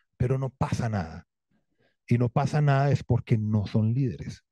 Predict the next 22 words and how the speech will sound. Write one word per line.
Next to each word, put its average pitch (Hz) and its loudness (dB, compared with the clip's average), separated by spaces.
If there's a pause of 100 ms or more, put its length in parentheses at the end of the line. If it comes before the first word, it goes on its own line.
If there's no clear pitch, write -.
(800)
Y 120 -2
por 113 -2
eso 147 -2
es 110 -6
una 120 -2
gran 117 -6
responsabilidad 110 -2
ética 160 0 (560)
formar 117 -2
en 123 -2
liderazgo 113 -4 (360)
para 101 0
que - 2
hayan 113 2
verdaderas 107 2
transformaciones 113 0
en 92 -6
la 87 -6
sociedad. 80 -4 (680)
Este 135 0
año 120 -8
también, 92 -6